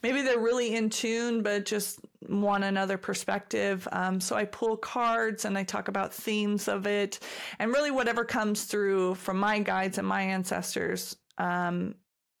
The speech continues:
for the Green Path, for the, um, Cosmic Wonders Collective, I share. So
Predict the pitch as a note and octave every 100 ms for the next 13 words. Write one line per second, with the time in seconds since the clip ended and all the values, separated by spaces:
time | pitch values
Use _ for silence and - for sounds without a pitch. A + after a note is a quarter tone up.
0 | _ - G#3+ F#3+ E3+ F3+ G3 _ _ _
1 | _ F#3+ F#3 F#3 F3+ F3+ F3+ F#3 - F#3+
2 | F#3 F3+ F3+ F3+ F3+ F3 F3+ - F3+ F3+
3 | F#3 F#3+ F#3 F3+ F3+ - F#3 F3+ - F#3
4 | - - - - - - _ - G3+ G#3+
5 | - - - - - F#3 G3 G3 F#3+